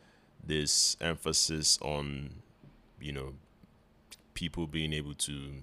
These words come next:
decide what they want to do as long as it makes them happy. Um, so in tandem, extending the boundaries of freedom beyond, you know, the,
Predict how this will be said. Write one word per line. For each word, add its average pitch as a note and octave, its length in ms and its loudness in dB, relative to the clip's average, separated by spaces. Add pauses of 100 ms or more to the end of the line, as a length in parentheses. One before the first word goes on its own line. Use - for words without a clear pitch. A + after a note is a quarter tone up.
decide D2 540 2
what C#2 180 -6
they C2+ 80 -4
want C#2 280 -4
to - 120 -6
do C#2 460 -6 (800)
as C#2 160 -2
long C#2+ 160 -4
as C#2 160 -6
it C#2 80 -6
makes C#2 260 -2
them C2+ 180 -4
happy. B1+ 500 -8 (580)
Um, C2 420 -12 (380)
so C#2+ 220 0
in C#2 140 -4
tandem, D2+ 640 0
extending D#2+ 920 0 (920)
the C2+ 80 -8
boundaries D2 520 0
of C#2+ 160 -4
freedom C#2 800 -4 (260)
beyond, D2 760 -2 (880)
you D2 80 -10
know, C#2 80 -6
the, C2+ 120 -12